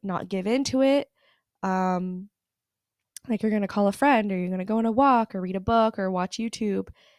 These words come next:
Those specific moments throughout the day are little changes. And when you're going through something really, really tough, it's so easy to wallow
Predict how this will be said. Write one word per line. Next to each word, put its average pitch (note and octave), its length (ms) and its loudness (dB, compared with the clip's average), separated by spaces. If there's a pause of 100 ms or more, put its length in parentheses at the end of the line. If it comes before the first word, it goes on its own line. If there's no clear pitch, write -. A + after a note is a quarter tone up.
(320)
Those B3 600 2 (220)
specific - 920 -2
moments G3 760 -2
throughout F#3+ 380 -2
the F#3 120 -4
day F#3 460 -2 (120)
are G#3 200 0
little G#3 380 0
changes. - 840 -8 (920)
And A#3 160 4
when B3 80 2
you're C#4+ 140 2
going G3+ 360 0
through A#3 140 0
something A#3 500 -2 (120)
really, G#3+ 340 2
really G3 240 -2
tough, - 600 -10
it's G#3+ 180 -2
so B3 640 0
easy F#3+ 360 -4
to - 200 -4
wallow F3+ 580 -2